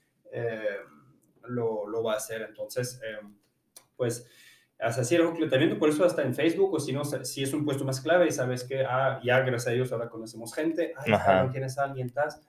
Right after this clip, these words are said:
Speaker 1: Recomendación, recomendación súper importante. Al principio no nos importaba. Mira, te, te comento algo, hace como dos meses íbamos a reclutar un encargado de repostería. El puesto de encargado de repostería es súper clave.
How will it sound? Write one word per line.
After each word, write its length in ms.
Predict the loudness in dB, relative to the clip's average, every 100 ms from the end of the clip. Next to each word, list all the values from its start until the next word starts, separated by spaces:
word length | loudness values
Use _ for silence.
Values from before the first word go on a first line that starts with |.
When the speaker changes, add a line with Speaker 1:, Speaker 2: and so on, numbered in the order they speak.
| -12
Speaker 1:
Recomendación, 640 | -4 -2 -2 -4 -8 -10
recomendación 460 | -12 -18 -18 -16 -14
súper 380 | -12 -16 -16 -12
importante. 400 | -8 -8 -4 0
Al 80 | 2
principio 340 | 0 0 2
no 80 | 2
nos 160 | 2 0
importaba. 500 | -4 2 4 4 2 _ _ _ _ _
Mira, 160 | 4 4
te, 100 | 4
te 120 | -2
comento 300 | 2 4 8
algo, 240 | 8 10 8
hace 280 | 6 0 0
como 380 | 2 2 2 2
dos 220 | 0 2
meses 420 | 2 4 0 -2 -2
íbamos 240 | 0 2
a 60 | 2
reclutar 340 | 2 2 2 4
un 100 | 2
encargado 440 | 2 2 4 4
de 60 | 2
repostería. 480 | 0 -4 -6 -8
El 120 | -12 -16 -8
puesto 340 | -6 -4 -2
de 140 | -2 -4 -8
encargado 320 | -4 0 4
de 40 | 2
repostería 340 | 0 -6 -6 -6
es 140 | -6
súper 280 | -10 -8 -6
clave. 300 | -6 -8